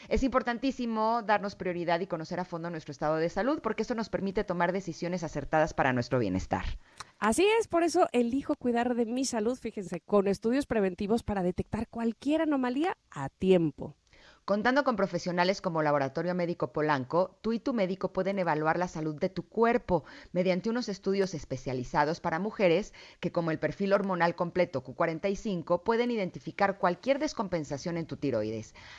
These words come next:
Speaker 1: Además, Mujer L M P Q cuarenta y cinco es clave para detectar a tiempo el cáncer cérvico-uterino o el cáncer de mama.
Speaker 2: Y como un beneficio adicional de gran valor para las mujeres,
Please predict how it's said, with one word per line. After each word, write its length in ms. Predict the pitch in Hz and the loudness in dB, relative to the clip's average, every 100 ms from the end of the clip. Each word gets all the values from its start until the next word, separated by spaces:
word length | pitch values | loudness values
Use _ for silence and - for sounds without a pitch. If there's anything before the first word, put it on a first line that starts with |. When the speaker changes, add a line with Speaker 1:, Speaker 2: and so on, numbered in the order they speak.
| - | -2
Speaker 1:
Además, 500 | - 190 208 233 311 - | 4 6 6 4 4 0
Mujer 400 | 180 - 214 - | -4 -2 -2 0
L 320 | 214 208 208 | 0 2 0
M 180 | 196 190 | 0 -2
P 240 | - 190 | 0 0
Q 200 | 190 160 | 0 -4
cuarenta 320 | - 170 170 190 | -2 -2 0 -2
y 80 | |
cinco 420 | 220 254 208 185 - | -2 -2 -2 0 0
es 200 | 220 - | -2 -4
clave 440 | - 277 294 302 | 0 4 4 4
para 220 | 302 240 | 2 4
detectar 400 | 214 196 165 185 | 2 0 -2 -2
a 140 | 190 202 | -2 -2
tiempo 320 | 214 180 190 | -4 -4 -4
el 100 | 185 | -4
cáncer 340 | 170 160 190 | -4 -4 -6
cérvico-uterino 920 | 175 - 170 175 180 170 233 220 214 - | -4 -2 -2 -2 -4 -2 -4 -2 -2 -2
o 100 | 240 | -2
el 80 | 165 | 0
cáncer 280 | 123 117 147 | -2 -2 -2
de 80 | 196 | 2
mama. 260 | 294 285 - _ _ - | 2 0 -4 _ _ -6
Speaker 2:
Y 100 | 208 | 0
como 260 | 226 214 | 2 4
un 120 | 226 | 4
beneficio 480 | 240 226 214 214 196 | 4 2 0 0 2
adicional 720 | 180 175 175 - 156 165 180 | 2 0 -2 -2 0 0 -2
de 100 | 185 | -2
gran 320 | 156 170 185 220 | 0 2 2 2
valor 260 | 190 185 | 2 2
para 200 | 185 180 | 0 -4
las 180 | 160 151 | -2 -2
mujeres, 460 | 151 160 165 214 | -4 -2 0 -2